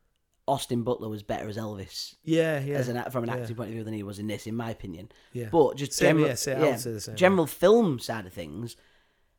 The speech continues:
Speaker 1: Jonathan Majors' performance of Kang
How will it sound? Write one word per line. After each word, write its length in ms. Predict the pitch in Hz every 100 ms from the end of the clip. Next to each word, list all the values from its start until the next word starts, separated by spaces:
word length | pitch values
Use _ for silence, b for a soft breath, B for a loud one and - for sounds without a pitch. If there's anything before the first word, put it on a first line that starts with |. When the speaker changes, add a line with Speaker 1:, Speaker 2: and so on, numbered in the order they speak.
| b _ _ _ _ _ _ _ _ _ - - _ _ _ _ -
Speaker 1:
Jonathan 480 | 160 170 165 147
Majors' 480 | 143 151 156 123 113
performance 540 | - 120 127 123 117 -
of 140 | -
Kang 480 | - 139 98 104